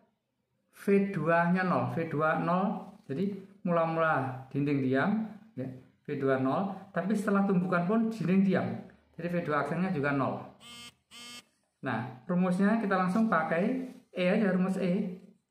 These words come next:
Tidak usah pakai hukum kekalahan momentum, karena toh ini nol semua. Jadi,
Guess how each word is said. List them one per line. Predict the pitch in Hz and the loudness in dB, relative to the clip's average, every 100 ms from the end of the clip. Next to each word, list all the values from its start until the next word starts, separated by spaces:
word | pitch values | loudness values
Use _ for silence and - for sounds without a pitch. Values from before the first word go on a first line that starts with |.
| _ | _
Tidak | 156 147 | -4 -2
usah | 165 165 | 0 0
pakai | 165 165 | 0 0
hukum | 147 156 160 | 0 -2 -2
kekalahan | 156 160 160 160 | 0 0 2 0
momentum, | 185 190 175 196 - - - _ _ _ _ _ _ _ _ _ | 0 2 0 -2 -4 -14 -20 _ _ _ _ _ _ _ _ _
karena | 151 170 180 | -2 -2 0
toh | 170 | 0
ini | 165 | 0
nol | 165 156 147 | -2 -2 -2
semua. | 151 143 135 127 - - _ _ _ _ _ _ _ _ _ _ _ _ _ _ _ _ - | -2 -4 -4 -6 -14 -20 _ _ _ _ _ _ _ _ _ _ _ _ _ _ _ _ -8
Jadi, | 143 180 233 - | -2 -2 -2 -6